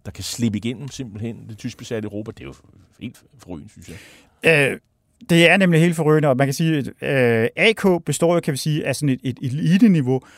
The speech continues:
Speaker 2: hvor mange af dem jo er, er, er, er britisk trænede, altså S O E-agenter, øh, som, som, som lever under, under dæknavne i, i, i byerne. Øh, og så har man så et, et, et, et andet led, som, så kan vi sige, som er partisanhæren, som, som lever i skovene.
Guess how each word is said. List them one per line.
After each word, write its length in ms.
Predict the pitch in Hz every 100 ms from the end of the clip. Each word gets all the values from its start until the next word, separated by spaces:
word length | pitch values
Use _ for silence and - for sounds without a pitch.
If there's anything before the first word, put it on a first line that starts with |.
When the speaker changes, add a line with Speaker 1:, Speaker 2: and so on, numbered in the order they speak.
| _
Speaker 2:
hvor 180 | - 147
mange 300 | 131 143 185
af 60 | 139
dem 100 | 156
jo 120 | 143
er, 60 | 127
er, 560 | 120 110 - 117 107 110
er, 460 | 113 107 98 - -
er 160 | 107 104 - - - -
britisk 280 | 165 196 -
trænede, 380 | 139 131 151 131
altså 300 | - 131 131
S 80 | 131
O 120 | 135
E-agenter, 560 | 185 175 151 143 139 143 _ _ _
øh, 260 | - 131 127
som, 260 | - 156 131
som, 260 | - 131
som 260 | 117 139 127
lever 280 | 131 160 185
under, 180 | 135
under 200 | 135 123
dæknavne 600 | 123 147 160 180 135 120
i, 300 | - 123 123 120 -
i, 40 | 120 -
i 60 |
byerne. 400 | 120 175 180 165 - _ _ _ -
Øh, 640 | 139 131 120 120 113 117 -
og 80 | 123
så 140 | 185
har 200 | 180 185
man 160 | 147 120
så 120 | 147 143
et, 200 | 131 -
et, 240 | 127 113 143
et, 140 | 117
et 200 | - 113 -
andet 240 | 135 202
led, 200 | 180 160
som, 180 | 160 135
så 140 | -
kan 160 | 131 139
vi 40 |
sige, 160 | 120 123
som 180 | - 113
er 140 | 107 104
partisanhæren, 680 | - 117 - 185 143 139 120
som, 160 | 139
som 180 | 120 127
lever 260 | 117 127 147
i 60 |
skovene. 500 | 117 - 120 165 214